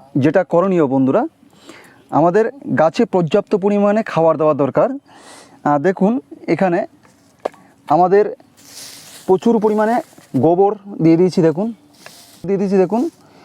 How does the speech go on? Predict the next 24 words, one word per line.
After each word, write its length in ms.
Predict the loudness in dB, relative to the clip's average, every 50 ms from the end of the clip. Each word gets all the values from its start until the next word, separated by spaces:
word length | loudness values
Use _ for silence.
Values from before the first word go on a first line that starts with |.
| -20 -20 -20 _ _ -10 -4
গোবর 300 | 0 0 2 2 0 -2
সার 260 | 0 0 0 0 0
দিয়েছি, 460 | 2 2 0 0 0 0 -2 -2 -2 -6 _ _ _
সঙ্গে 320 | -6 -2 0 0 2 2
দিয়েছি 240 | 2 2 0 0 0
কি 100 | -2 -2
সর্ষের 440 | -4 -2 -2 -2 -2 0 -2 -2 0
খোল 200 | 0 0 0 2
দিয়েছি, 400 | 2 0 0 0 -4 -6 -6 -6 _ _ _ _ -20 -20 -20 -20 -20 -8 -2
আর 180 | 0 0 0
দিয়েছি 320 | 2 2 0 0 0 -2 -2
কি 240 | -2 -2 -4 -4 -6 -6 -2
আমাদের 260 | 0 0 0 2 2
নিম 220 | 2 2 2 2
খোল 240 | 0 0 0 0 2
দিয়েছি। 380 | 2 0 0 0 0 -4 -4 -4 _ _ -20 -20 -20 -18 _ -4
প্রত্যেকটার 480 | -4 -4 0 0 -2 0 2 0 -2 0
কাজ 240 | 0 -2 -2 -2
কিন্তু 260 | -4 -2 0 2 2 2
বন্ধুরা 340 | 0 0 -2 -2 -2 -2
আলাদা 320 | 0 0 0 0 2 0 2
আলাদা 220 | 0 2 2 2
অবশ্যই 440 | 2 2 2 0 -2 -2 -2 0 0
আছে। 280 | 0 0 0 -2 -4